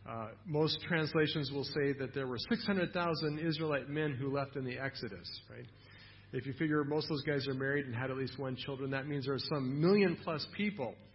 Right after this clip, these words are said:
And a lot of people will teach that, a lot of commentaries will talk about that. Um, but when you figure out the logistics of what it would look like for a million plus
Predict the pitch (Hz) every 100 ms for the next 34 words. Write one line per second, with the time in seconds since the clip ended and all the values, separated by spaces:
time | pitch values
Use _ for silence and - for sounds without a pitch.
0 | - - - - 120 127 127 135 123 120
1 | 120 139 - 135 120 117 113 143 143 135
2 | 123 113 117 - 127 123 113 104 107 110
3 | 107 - - - - - 117 113 107 110
4 | - - - - - 135 135 - - -
5 | 208 135 131 - 208 185 165 156 143 135
6 | 160 185 170 - 131 143 139 135 139 190
7 | 160 127 - 131 120 151 170 139 147